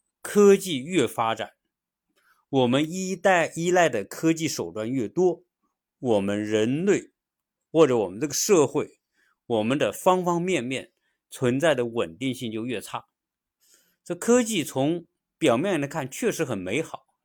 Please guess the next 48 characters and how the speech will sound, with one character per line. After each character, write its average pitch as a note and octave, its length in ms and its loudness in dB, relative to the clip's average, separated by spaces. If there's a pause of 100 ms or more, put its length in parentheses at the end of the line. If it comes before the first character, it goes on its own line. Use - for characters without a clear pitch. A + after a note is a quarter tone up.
给 C#3 120 -4
我 C#3 100 0
们 B2 100 -6
带 C#3+ 160 -2
来 A#2 120 -2
很 F#2+ 360 -10
多 D#3+ 320 2
的 D3 280 -2 (340)
新 D3 340 0
鲜， C3+ 420 -2
带 D3 220 2
来 A#2 220 2
很 F#2+ 300 -10
多 C#3 260 0
的 B2+ 220 -2 (100)
刺 D3+ 400 -4
激， G#2+ 240 -10
带 B2 220 -4
来 A#2 100 0
很 F#2+ 260 -8
多 A#2+ 200 -6
的 A2+ 100 -6
想 - 300 -10
象。 C#3 240 -8 (560)
但 G#3 120 4
是 F#3 120 -2
呢， F3 280 2
我 A2 300 -2
又 E3+ 180 0
觉 G#2 380 -6
得 G2+ 220 -6
这 - 120 -12
些 C#3+ 140 -4
科 A3+ 380 -2
技 G3 260 -6
的 G2+ 180 -12
发 A2+ 320 -4
展 G2 240 -12
呢， F#2+ 60 -20 (640)
特 A3 340 6
别 B2+ 180 2
是 B2 300 -6
成 C3 240 -4
为 C#3 160 2
我 A2+ 280 -2
们 G#2 360 -6
生 F#3+ 680 0
活、 A2+ 520 -2